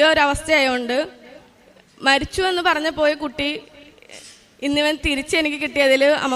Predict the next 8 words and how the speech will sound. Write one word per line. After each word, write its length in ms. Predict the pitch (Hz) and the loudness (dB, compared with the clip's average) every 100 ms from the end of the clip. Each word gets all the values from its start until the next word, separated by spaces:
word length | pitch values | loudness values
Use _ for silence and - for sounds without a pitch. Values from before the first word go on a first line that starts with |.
| 262 | -2
മാതാവിനോട് 380 | 254 269 277 277 | -2 -2 2 2
ഒരുപാട് 360 | 247 277 285 349 | 4 6 6 4
നന്ദി 220 | 311 285 294 | 2 2 2
ഞാൻ 100 | 294 285 | 2 4
പറയുന്നു. 360 | 262 269 262 302 - - - - - - - - - - - - - - - - - - | 2 2 0 -4 -6 -12 -14 -14 -14 -14 -14 -14 -16 -16 -16 -16 -16 -16 -16 -16 -10 -4
അതുപോലെ 280 | 285 320 349 | 0 2 4
തന്നെ 140 | 381 392 | 2 -2
ഇപ്പോൾ 140 | 381 | 0